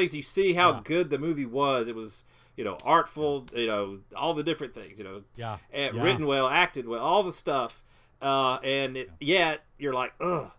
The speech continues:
Speaker 1: it's hard to, it's hard to look at. And maybe that's part of what noir does,
Speaker 2: Yes.
Speaker 1: is make you look at stuff that you don't necessarily wanna see in the real world. But that one was one. And the other one was The Usual
Speaker 2: Yes.
Speaker 1: Suspects that Jeremy and I saw. Though we were the, we saw
Speaker 2: Mm.
Speaker 1: that,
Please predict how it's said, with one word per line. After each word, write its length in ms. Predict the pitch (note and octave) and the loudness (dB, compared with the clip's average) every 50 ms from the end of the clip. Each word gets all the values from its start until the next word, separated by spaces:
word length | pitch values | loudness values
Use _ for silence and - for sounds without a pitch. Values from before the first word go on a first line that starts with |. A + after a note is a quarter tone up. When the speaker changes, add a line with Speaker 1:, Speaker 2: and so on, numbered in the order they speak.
| - | -16
Speaker 1:
it's 100 | A2 - | -14 -6
hard 240 | - D3 D#3 D#3 C#3+ | -2 0 2 2 2
to, 60 | C#3+ | 0
it's 180 | C3+ G#2 A2+ - | -4 -6 -4 -2
hard 160 | - D3+ A#2+ | 0 0 0
to 40 | B2+ | 0
look 120 | C3+ B2+ A#2+ | -2 -2 -2
at. 140 | A2 A#2 | -2 -4
And 80 | B2 A#2+ | -2 0
maybe 320 | C3 D3+ D3+ D3+ C#3+ C3+ | 0 0 0 0 -4 -4
that's 240 | B2+ - B2+ B2+ - | -6 -6 -8 -8 -8
part 240 | - - C3 C3 C3+ | -8 -6 -4 -4 -4
of 80 | B2 A#2+ | -4 -6
what 140 | B2 F#2+ | -8 -8
noir 200 | - B2+ C3 C3 | -6 -4 -2 -2
does, 300 | A#2+ G#2+ B2+ C#3 D3 B2 | 0 0 0 0 0 0
Speaker 2:
Yes. 80 | A2 G#2+ | -2 -4
Speaker 1:
is 40 | G#2+ | -8
make 120 | B2 B2 - | -8 -6 -4
you 60 | B2+ | -4
look 120 | A#2+ A#2+ A2 | -4 -4 -6
at 60 | - | -8
stuff 160 | - C3+ - | -8 -8 -8
that 140 | B2 A2 - | -8 -10 -8
you 60 | B2+ | -6
don't 220 | B2 B2 A#2 A2 | -6 -6 -6 -6
necessarily 320 | A#2+ A#2+ - - B2+ A#2+ A2 | -10 -12 -8 -6 -6 -4 -4
wanna 160 | A#2+ A2+ G#2 | -6 -8 -10
see 480 | - - C3 C3+ C3+ B2+ B2+ B2 A#2 - - - - - - | -10 -10 -8 -6 -6 -4 -6 -8 -10 -14 -20 -20 -20 -16 -10
in 140 | C3 B2+ C3 | -8 -6 -6
the 80 | B2+ | -2
real 260 | B2 C3+ C3+ B2+ A#2 | 0 0 2 2 2
world. 480 | A2 B2 D3 C#3+ C3+ B2 A#2 A#2 A2+ - - - - - _ _ - | 0 0 0 2 2 2 0 -2 -4 -6 -10 -20 -20 -20 _ _ -6
But 220 | - A#2+ A#2 A#2 - | -4 -2 -2 0 2
that 200 | D#3 D#3 D3+ C3+ | 4 4 4 2
one 160 | B2 A#2+ A#2+ | 0 -6 -8
was 140 | A#2+ G#2+ - | -10 -10 -8
one. 240 | B2+ A#2+ A#2+ A#2 B2 | -6 -6 -6 -4 -6
And 80 | B2+ C3+ | -4 -2
the 80 | C3+ | 2
other 180 | C3+ D3+ E3+ E3+ | 2 4 4 2
one 180 | D#3 C#3+ C3 B2+ | 0 -4 -4 -2
was 560 | B2 A#2+ A#2+ B2 B2 A#2+ A2+ G#2 - - - _ _ _ _ _ - - | 0 0 2 2 0 -2 -4 -8 -12 -16 -18 _ _ _ _ _ -20 -12
The 140 | B2 B2 C3 | -6 -2 0
Usual 300 | D3 E3 D3 - C#3+ C3+ | 0 0 0 0 -2 -4
Speaker 2:
Yes. 100 | A2+ - | -4 -4
Speaker 1:
Suspects 640 | - - A3 G#3+ E3+ - - - A#2+ A2+ A2+ - - | 0 2 2 2 2 0 -4 -8 -8 -8 -8 -10 -12
that 80 | B2 A2+ | -12 -8
Jeremy 300 | A2+ D3+ D#3 D3+ C#3+ C3+ | -4 -2 -2 -2 -2 -2
and 80 | C3 | -2
I 180 | B2+ B2 B2+ A#2+ | -2 -2 -4 -4
saw. 420 | A#2 - - C#3 C3 B2+ B2 A#2+ | -6 -8 -4 -2 0 0 0 0
Though 200 | A#2+ D3 F#3+ G3+ | 2 4 4 4
we 180 | G3+ C#3 E3 F#3+ | 4 4 4 4
were 100 | F#3+ E3 | 4 4
the, 140 | C#3+ D3 C#3+ | 2 0 -2
we 160 | C#3+ E3 F3 | -2 -2 -2
saw 180 | A#2+ A#2+ E3 | 0 0 0
Speaker 2:
Mm. 40 | D3+ | 2
Speaker 1:
that, 320 | D#3+ E3+ E3+ D#3+ - - | 2 2 2 2 0 -4